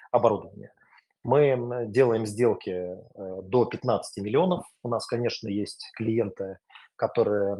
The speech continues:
лимиты на которых, то есть в рамках нескольких сделок могут превышать, э, сумму пятнадцать миллионов, но в любом случае они не превышают два процента от нашего портфеля.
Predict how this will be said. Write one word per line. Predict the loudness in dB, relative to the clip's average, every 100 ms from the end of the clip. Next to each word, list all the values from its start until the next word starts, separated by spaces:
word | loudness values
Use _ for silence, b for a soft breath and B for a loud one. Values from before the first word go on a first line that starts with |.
| -4
лимиты | -2 0 0 -2
на | -2
которых, | -2 2 0 0
то | -8
есть | 0
в |
рамках | 0 0 -4 -2
нескольких | 0 0 -6 -12 -10
сделок | -2 0 0 -2
могут | -6 -6 -6
превышать, | -2 0 2 2 0 -14 -8
э, | -4 -4
сумму | -4 -6 -6
пятнадцать | -10 -10 -10 -10 -10
миллионов, | -8 -8 -14 _ B B -8
но | 0
в |
любом | 2 2
случае | 0 -4 -4 -4
они | -2
не | -4
превышают | -2 -2 0 4 4 4
два | -2
процента | -2 -4 -2 -4
от | -4
нашего | -6 -10 -6
портфеля. | -6 -8 -14 -18